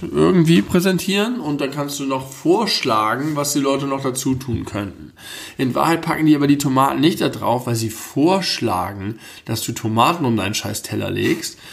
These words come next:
sondern weil sie beim Käufer suggerieren wollen, „Oh, ein tolles Gericht mit frischen Tomaten, köstlichem Basilikum und klein gehacktem Knoblauch.“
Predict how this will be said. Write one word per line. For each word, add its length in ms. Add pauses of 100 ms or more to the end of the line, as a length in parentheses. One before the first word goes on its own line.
(240)
sondern 380
weil 140
sie 120
beim 320
Käufer 640
suggerieren 640
wollen, 280
„Oh, 480
ein 340
tolles 360
Gericht 360
mit 120
frischen 380
Tomaten, 560
köstlichem 460
Basilikum 760 (300)
und 120
klein 360
gehacktem 480
Knoblauch.“ 640